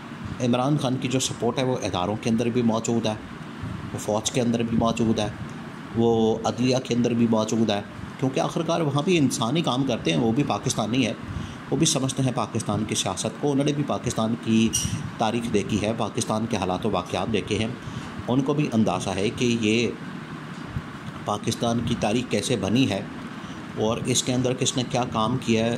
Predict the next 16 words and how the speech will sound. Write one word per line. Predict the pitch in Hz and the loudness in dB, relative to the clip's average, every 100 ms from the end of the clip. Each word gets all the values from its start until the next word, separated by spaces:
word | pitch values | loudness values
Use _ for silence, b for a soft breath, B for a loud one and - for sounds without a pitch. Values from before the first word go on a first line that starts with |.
| 113 | -2
किसने | - 120 127 | -4 -2 4
मुल्क | 110 120 131 | 4 4 2
के | |
लिए | 123 120 113 | 2 4 4
काम | 104 110 | 2 0
किया, | 110 117 | 2 0
किसने | 117 117 127 | 2 0 -2
अपनी | 127 117 | 2 4
ज़ात | 110 135 - | 4 2 2
के | |
लिए | 139 127 | 4 4
काम | 117 104 | 4 2
किया, | 90 101 101 B B B - 110 | 0 0 -2 B B B -2 2
उनको | 131 123 | 2 2
पता | 120 131 | 0 0
है। | 120 - | -2 -4